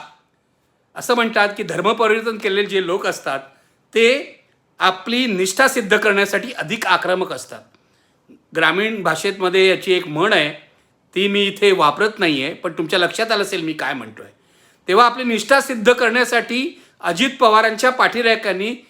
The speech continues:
हिंदुत्वाचा मुद्दा घेऊन, रामभक्तीचा मुद्दा घेऊन जितेंद्र आव्हाडांच्या घरावर मोर्चा नेला, हे फारच विनोदी आहे. अजित पवारांनी अशा प्रकारचा मोर्चा, निदर्शन आपल्या आयुष्यात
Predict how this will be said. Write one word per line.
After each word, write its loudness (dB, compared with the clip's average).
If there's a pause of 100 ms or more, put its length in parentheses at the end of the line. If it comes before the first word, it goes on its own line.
(440)
हिंदुत्वाचा 2
मुद्दा 0
घेऊन, -4 (320)
रामभक्तीचा 2
मुद्दा 2
घेऊन 0 (500)
जितेंद्र 2
आव्हाडांच्या 2
घरावर 2
मोर्चा -2
नेला, -2 (400)
हे 0
फारच 0
विनोदी -2
आहे. 0 (880)
अजित -2 (100)
पवारांनी 2 (340)
अशा 2
प्रकारचा 2 (420)
मोर्चा, 4
निदर्शन 2
आपल्या 2
आयुष्यात 0